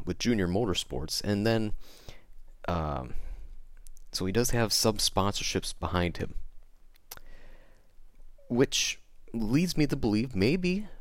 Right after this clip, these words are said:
Richard Childress Racing will go back to a three-car team. Maybe they will bring back that thirty-one full-time, the car that he has been driving, um, every once in a long while this season.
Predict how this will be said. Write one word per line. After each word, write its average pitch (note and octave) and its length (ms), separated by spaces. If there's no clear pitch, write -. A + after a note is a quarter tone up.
Richard - 300
Childress B2 460
Racing G2 400
will F2+ 180
go B2 180
back E2+ 300
to - 200
a F2 160
three-car - 1900
team. - 440
Maybe B2 460
they G#2+ 160
will G2+ 200
bring F2+ 340
back D#2+ 260
that E2+ 220
thirty-one E2 500
full-time, E2 680
the - 100
car G2 200
that F#2 140
he A2+ 240
has G2 260
been F#2+ 200
driving, F#2 580
um, D#2+ 460
every A2+ 360
once G#2+ 360
in G#2 60
a G2+ 60
long G#2 300
while G#2+ 280
this D#2 160
season. - 420